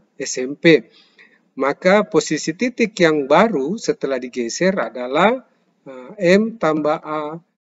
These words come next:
koma, N ditambah B. Nah, terus bagaimana kalau misalnya seandainya sebuah kurva yang mau juga digeser? Nah, ini yang sangat penting karena nanti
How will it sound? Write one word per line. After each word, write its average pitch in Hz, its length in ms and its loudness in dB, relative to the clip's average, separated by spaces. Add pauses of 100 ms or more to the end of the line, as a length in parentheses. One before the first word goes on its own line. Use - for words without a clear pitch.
(140)
koma, 135 480 -2 (420)
N 147 380 -4
ditambah 123 640 -6 (720)
B. - 80 -2 (1500)
Nah, 123 300 -14 (240)
terus 208 240 2
bagaimana 214 560 6
kalau 180 240 4
misalnya 165 480 2
seandainya 151 640 2
sebuah 202 480 0
kurva 220 480 0
yang 135 240 0
mau 143 160 0
juga 127 320 -4
digeser? 123 720 -4
Nah, 127 80 -8
ini 170 240 2
yang 160 80 0
sangat 151 320 -6
penting 151 560 0 (240)
karena 131 320 -4
nanti 135 560 -2